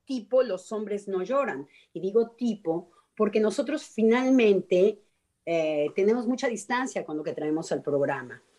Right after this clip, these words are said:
Puede ser el humor, pueden ser muchísimas otras cosas, pero es que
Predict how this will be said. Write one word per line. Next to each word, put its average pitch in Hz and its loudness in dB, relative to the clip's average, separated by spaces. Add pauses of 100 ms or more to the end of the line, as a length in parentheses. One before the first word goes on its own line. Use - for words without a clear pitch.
(260)
Puede 214 6
ser 226 4
el 196 2
humor, 233 0
pueden 196 2
ser 202 -2
muchísimas 196 -4
otras 160 -6
cosas, 240 0
pero 180 4 (360)
es 254 2
que - -6